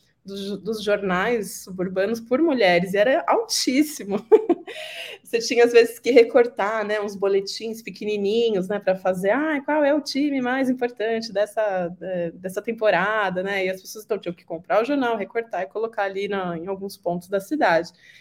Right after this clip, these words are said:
Então, tudo, tudo isso pra provar, assim, que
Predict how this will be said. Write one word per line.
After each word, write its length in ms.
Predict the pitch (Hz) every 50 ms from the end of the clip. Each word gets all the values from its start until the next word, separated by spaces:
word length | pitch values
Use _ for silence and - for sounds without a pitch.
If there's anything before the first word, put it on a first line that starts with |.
| - _ _
Então, 140 | - 247 269
tudo, 540 | 277 349 392 427 427 415 392 349 - - _ _
tudo 160 | - 277 247 381
isso 160 | 392 403 -
pra 100 | 339 320
provar, 380 | 330 339 285 240 202 208 202
assim, 200 | 196 196 - 196
que 280 | 190 - 226 208 202 185